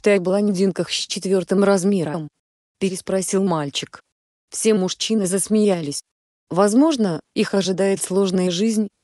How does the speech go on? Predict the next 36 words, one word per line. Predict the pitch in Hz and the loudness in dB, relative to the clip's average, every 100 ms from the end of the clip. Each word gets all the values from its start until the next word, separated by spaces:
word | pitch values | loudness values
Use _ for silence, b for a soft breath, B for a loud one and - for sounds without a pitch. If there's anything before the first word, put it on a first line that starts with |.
| _ | _
полная | 220 196 190 190 | 2 4 4 2
разными | 214 202 196 | 2 2 0
препятствиями, | 185 208 - 196 180 - 208 185 175 - _ | -2 -4 0 0 0 -4 -2 -2 -6 -12 _
но | 185 190 | -2 2
главное, | 196 247 254 202 175 - | 2 4 4 2 -2 -6
что | - 202 | -6 0
рядом | 202 220 190 202 | 2 2 2 0
будут | 196 185 175 | 0 0 0
близкие | 180 214 220 - 202 | 0 0 -2 -2 -2
люди, | 196 226 202 180 190 - | 0 0 0 -4 -6 -6
друзья, | 175 180 165 151 143 - _ - | -2 0 -2 -6 -10 -12 _ -6
которые | 185 185 190 | -2 0 0
их | - 190 - | 0 -6 -2
поддержат, | 202 185 185 156 165 139 - _ - | 0 2 0 -2 -6 -8 -16 _ -8
а | 180 | 0
там | 262 247 | 4 4
и | |
другие | 214 208 196 190 226 | 4 0 0 0 0
проблемы | 196 202 190 226 240 | 2 0 2 2 2
станут | 208 - 170 180 165 | 0 -2 -4 -4 -4
просто | 180 175 175 | -4 -4 -6
пустым | 165 - 156 | -6 -6 -6
звуком. | 156 156 151 - 135 135 _ _ _ _ _ _ _ _ | -4 -4 -4 -6 -12 -14 _ _ _ _ _ _ _ _
Наруто | - 190 208 214 190 | 0 2 2 0 -2
и | 196 | -4
Саски | - 196 - - | -2 -2 -2 0
рады, | 214 254 208 156 - _ | 2 2 -2 -6 -8 _
что | - 202 | 0 0
жизнь | 196 254 214 | 2 2 2
наградила | 196 180 185 180 185 190 | 2 2 2 0 0 0
таким | 180 170 185 185 | 0 -2 -2 -2
шансом | - 262 262 196 185 | 0 0 0 -2 0
пожить | 185 180 180 | 0 0 -4
своей | - 170 170 | -2 0 0
жизнью | 160 226 269 160 156 | 0 0 2 0 -4
снова. | - 165 156 143 | -4 -4 -4 -8